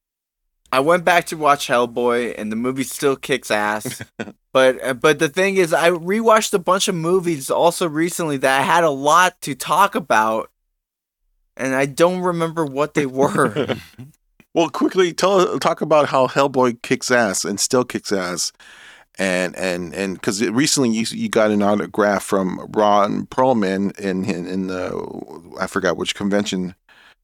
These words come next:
Speaker 2: rec-, in a couple weeks ago, but
Speaker 1: I, I, I CreepyCon, and
Speaker 2: CreepyCon.
Speaker 1: last year I, and, and last year I got to meet Doug Jones, and I got the same poster autographed by him. So
Speaker 2: Mm.
Speaker 1: it's pretty cool 'cause now I got, you know, the, the, the, the two main characters on, on the,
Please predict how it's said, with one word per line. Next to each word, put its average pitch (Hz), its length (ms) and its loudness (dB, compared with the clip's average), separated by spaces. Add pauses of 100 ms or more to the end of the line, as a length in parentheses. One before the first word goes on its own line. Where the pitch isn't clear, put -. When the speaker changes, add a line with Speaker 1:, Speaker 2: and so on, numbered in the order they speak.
(120)
Speaker 2:
rec-, 98 340 -4
in 101 180 -2
a 92 60 -4
couple 98 220 -2
weeks 101 180 0
ago, 87 460 -4
but 92 180 -4 (380)
Speaker 1:
I, 113 240 -2
I, - 0 -
I 123 320 -2
CreepyCon, 135 640 0
and 110 100 0
Speaker 2:
CreepyCon. 131 40 0
Speaker 1:
last 123 340 2
year 127 260 4
I, 117 240 2 (140)
and, 120 320 -2
and 117 160 2
last 131 320 4
year 139 140 4
I 117 80 6
got 117 180 2
to 131 80 -4
meet 113 220 0
Doug 117 260 4
Jones, 117 480 2
and 107 140 -2
I 101 80 2
got 110 160 0
the 107 80 -10
same 113 260 -2
poster 113 420 0
autographed 101 540 2
by 101 80 -4
him. 104 320 -4
So 95 280 -2
Speaker 2:
Mm. 80 60 -16 (440)
Speaker 1:
it's - 120 -16
pretty 160 220 2
cool 127 300 2
'cause 107 240 -6
now 107 160 0
I 107 80 0
got, 107 240 -2
you 110 100 -2
know, 104 220 -4
the, 104 100 -6
the, 95 220 -14
the, - 380 -12
the - 80 -6
two 123 180 -2
main 113 260 0
characters 107 640 0
on, 101 340 -4
on 101 240 -4
the, 98 240 -6